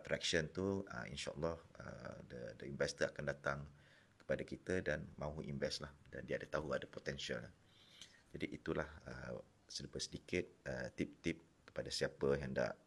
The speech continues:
uh, menerjunkan diri mereka kepada satu alam yang berbeza daripada apa yang mereka, uh, lakukan dululah.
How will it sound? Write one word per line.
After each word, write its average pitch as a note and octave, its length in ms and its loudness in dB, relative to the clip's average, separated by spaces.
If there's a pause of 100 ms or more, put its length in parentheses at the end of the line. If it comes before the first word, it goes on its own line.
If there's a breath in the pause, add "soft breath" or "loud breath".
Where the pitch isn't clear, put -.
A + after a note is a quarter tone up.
uh, A#1+ 320 -8
menerjunkan C#2+ 480 0
diri C2+ 240 -2
mereka C2 400 0
kepada - 320 -4
satu - 240 -6
alam C#2 400 4
yang B1+ 160 0 (400 loud breath)
berbeza C#2+ 400 0
daripada - 400 2
apa - 240 -6
yang A#1+ 160 -2 (320)
mereka, B1+ 320 -4 (800 loud breath)
uh, - 400 -14
lakukan A#1+ 480 -6
dululah. A#1+ 320 -12